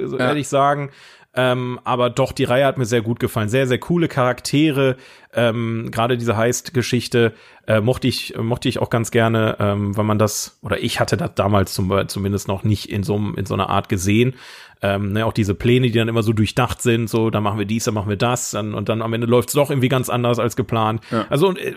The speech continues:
Speaker 2: kann man sich auf jeden Fall geben und, äh, gehört eigentlich auch fast schon jetzt zu den Klassikern, die Reihe, ne?
Speaker 1: Ja, fand ich auch sehr cool. Äh, vor allen Dingen auch hier George Clooney, Brad Pitt und Matt Damon zusammen. Auch sehr schöne Kombi.
Speaker 2: Ja,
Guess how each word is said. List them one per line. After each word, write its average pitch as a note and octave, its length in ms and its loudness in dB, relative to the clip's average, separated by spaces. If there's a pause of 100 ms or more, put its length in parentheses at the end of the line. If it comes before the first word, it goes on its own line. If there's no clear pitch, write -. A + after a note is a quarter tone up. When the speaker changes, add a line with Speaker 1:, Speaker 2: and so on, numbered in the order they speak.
(140)
Speaker 2:
kann D#3+ 160 2
man D#3+ 100 2
sich B2+ 160 2
auf A#2+ 120 2
jeden B2+ 120 4
Fall A#2 160 2
geben A2+ 340 2
und, G2 220 -6
äh, G2 280 -2 (540)
gehört - 220 -2
eigentlich G#2+ 240 -2
auch A2 140 0
fast - 240 -2
schon A2 160 0
jetzt G2 180 -4
zu G#2 80 -2
den F#2+ 100 -2
Klassikern, F#2+ 460 -2
die F#2+ 60 0
Reihe, F2+ 320 -4
ne? F#2+ 200 -6
Speaker 1:
Ja, G#2+ 220 -4
fand D#3 180 0
ich D#3 120 2
auch D3+ 100 4
sehr D3+ 140 0 (100)
cool. E3 300 4
Äh, B2 160 2
vor A#2+ 160 2
allen B2 80 2
Dingen B2+ 120 2
auch A2+ 180 0
hier A2+ 280 2
George A2 300 0
Clooney, B2+ 260 2
Brad A2 240 0
Pitt B2 220 0
und A2+ 160 -4
Matt G#2+ 140 -2
Damon B2 260 4
zusammen. A2 640 0
Auch - 280 -2 (100)
sehr A2 180 0
schöne A2 240 -2
Kombi. A#2 480 0 (180)
Speaker 2:
Ja, B2+ 160 2